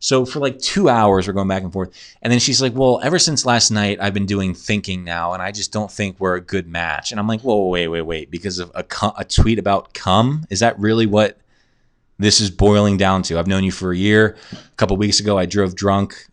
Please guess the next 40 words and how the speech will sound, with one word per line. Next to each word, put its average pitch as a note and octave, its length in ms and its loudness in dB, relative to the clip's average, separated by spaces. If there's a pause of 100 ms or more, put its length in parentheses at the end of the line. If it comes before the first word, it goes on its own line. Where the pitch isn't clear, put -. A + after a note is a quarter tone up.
(120)
because F2+ 280 -4
your F2 80 -6
dumb F#2+ 300 0
ass F#2+ 380 0
didn't F#2 260 -4
fill G2 220 -2
up F#2 140 0
on, F2+ 300 -2 (220)
on F2 160 -2
gas F#2 400 0
in F#2 80 -2
time, G2 240 0
and F2+ 80 0
I - 20 -2
had E2+ 80 -2
to - 60 -12
push - 280 4
it F#2 60 -2
up F2+ 160 0
a F2 60 -2
hill. F#2 420 0 (600)
You G#2 80 0
know, G2 100 2
I F#2+ 100 4
think G2+ 240 0
that G2+ 240 2
n-, G#2 160 -4
should G2+ 240 0
negate G2 540 2
the F#2 160 -2
cum G2 360 0
tweet F2 340 -2
that F2 160 -4
no F#2 160 0
longer F2+ 340 -2
exists." E2 540 -4 (720)
And G#2+ 140 2
so A2 300 4
she A2+ 160 0
goes, A2 480 0